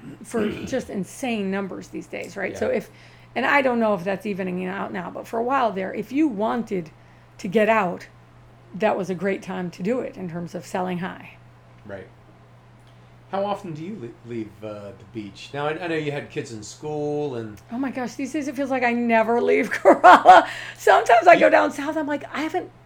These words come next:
Speaker 1: driven my car in a
Speaker 2: <laughs>
Speaker 1: long time," right? You know, it's it. If I'll go down south for a doctor's office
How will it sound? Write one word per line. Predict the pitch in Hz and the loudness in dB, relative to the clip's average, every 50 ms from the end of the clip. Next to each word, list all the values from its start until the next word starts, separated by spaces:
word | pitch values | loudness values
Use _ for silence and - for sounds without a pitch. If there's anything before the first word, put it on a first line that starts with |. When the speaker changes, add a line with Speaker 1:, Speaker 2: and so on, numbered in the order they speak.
| - 190 | -14 -8
Speaker 1:
driven | - 269 294 302 269 285 277 262 | -2 0 0 0 0 0 -2 0
my | 240 226 214 | -2 -2 -4
car | 190 - - - - - 311 320 381 - 349 277 233 208 190 180 - - - - - - - - - | -6 -10 -16 -18 -10 -6 -4 -2 0 0 2 0 0 -2 -4 -6 -8 -10 -10 -10 -10 -10 -10 -4 0
in | - 339 370 | 4 6 8
a | 370 359 | 8 8
Speaker 2:
<laughs> | 359 330 320 381 | 8 8 6 6
Speaker 1:
long | 349 349 339 349 339 339 349 349 349 349 339 311 | 8 10 10 10 10 10 8 8 6 4 2 -2
time," | - 285 311 349 370 403 427 427 392 330 254 226 220 226 | -4 -4 -2 -2 0 0 0 0 0 0 -2 -2 -2 0
right? | 233 254 285 339 381 440 403 - - - - - - - - - - - | 0 2 2 2 0 0 -2 -6 -12 -18 -20 -20 -20 -20 -20 -20 -20 -12
You | 370 294 269 | -4 0 0
know, | 285 294 269 233 220 - - | 2 2 2 0 -2 -4 -4
it's | - 233 - - | -4 -4 -2 2
it. | 311 330 349 - | 2 4 4 4
If | - 202 202 | 0 -2 0
I'll | - 233 226 | 0 0 2
go | 226 247 240 | 2 2 2
down | 247 247 247 233 | 2 0 -2 0
south | 240 247 220 - | -2 -2 -2 -2
for | - 233 | -4 -4
a | 208 | -2
doctor's | 208 185 208 202 269 233 240 | -2 -2 -4 -4 -6 -6 -4
office | 220 208 208 240 240 240 - | -4 -4 -4 -6 -8 -10 -12